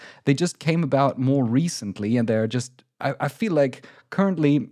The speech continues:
maybe that's, that's, uh, a statement that I could give as a concluding thought on, on my side on this subject, is that I'm happy to see that more games are trying to explore different ways on how to communicate to players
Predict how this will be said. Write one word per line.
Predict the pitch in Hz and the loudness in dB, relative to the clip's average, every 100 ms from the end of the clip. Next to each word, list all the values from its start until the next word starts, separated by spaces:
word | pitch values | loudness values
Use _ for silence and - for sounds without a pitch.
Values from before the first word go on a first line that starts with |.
| - | -6
maybe | 139 143 | 0 2
that's, | 135 139 - | 4 0 0
that's, | 135 131 131 - _ - | -2 -2 -2 -18 _ -2
uh, | 127 120 - 104 | 0 2 -2 -6
a | |
statement | 120 - 143 135 120 | -6 -2 0 2 2
that | 120 | 2
I | 120 | 2
could | 120 - | -2 0
give | 131 120 | 0 2
as | 117 107 | 2 0
a | 107 - _ | -4 -6 _
concluding | - 120 143 131 117 - _ | -6 -2 0 2 0 -2 _
thought | _ - - 123 147 - | _ -8 0 2 2 0
on, | 117 - | -2 0
on | 113 | 0
my | 113 127 | 2 0
side | 131 156 151 147 | -2 -2 -2 -2
on | 139 | -4
this | 131 | -4
subject, | - 156 139 131 - - - - - - | -4 -6 -2 -4 -4 -20 -20 -20 -20 -6
is | 135 | -2
that | 123 | 0
I'm | 113 | -2
happy | - 151 190 185 | -4 -2 -2 -4
to | - | -6
see | 135 - 151 120 117 - _ | -10 -4 0 0 -2 -8 _
that | 120 | -6
more | 92 131 131 147 | -2 2 4 2
games | 135 127 139 135 | 2 2 2 2
are | 117 104 101 - _ - | 0 -2 -4 -12 _ -6
trying | 131 120 | -2 0
to | 120 123 | -2 -6
explore | - - - 139 | -10 -12 -2 -2
different | 127 147 - 120 | 0 -2 0 0
ways | 107 110 101 87 - - _ | 2 0 -2 -6 -12 -20 _
on | 127 | -6
how | 107 117 | -4 -2
to | 131 120 | -2 -2
communicate | 123 120 127 117 - 101 | 2 4 4 2 -4 -6
to | - | -8
players | 101 120 113 107 98 | -4 0 0 0 -4